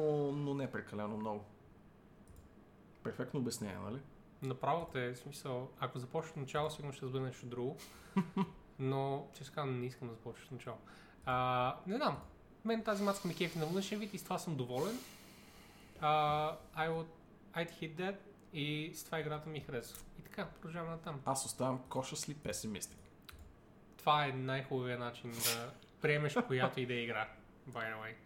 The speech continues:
Speaker 1: Освен Death Stranding.
Speaker 2: Там трябва да си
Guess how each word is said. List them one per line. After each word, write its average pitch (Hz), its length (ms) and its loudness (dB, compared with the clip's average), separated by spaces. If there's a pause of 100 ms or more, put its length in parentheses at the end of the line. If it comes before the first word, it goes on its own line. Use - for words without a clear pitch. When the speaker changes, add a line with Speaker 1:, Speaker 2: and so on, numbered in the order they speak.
(120)
Speaker 1:
Освен 123 480 6 (180)
Death 92 260 -2
Stranding. 123 460 2 (1900)
Speaker 2:
Там 143 200 6
трябва 139 220 4
да 135 80 2
си 131 320 -2